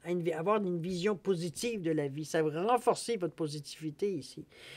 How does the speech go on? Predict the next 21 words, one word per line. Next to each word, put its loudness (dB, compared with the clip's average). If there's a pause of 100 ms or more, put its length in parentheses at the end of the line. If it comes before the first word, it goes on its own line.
(180)
Ça 8
vient 8
justement 6
un 4
peu 8
dédramatiser 6
un 2
peu 4
c-, -4
c-, -6
c-, -2
c-, 0
c-, 0
cette -2
énergie-là 2
ici 2
qui 0
est 2
avec 2
vous. -4 (520)
Euh, -2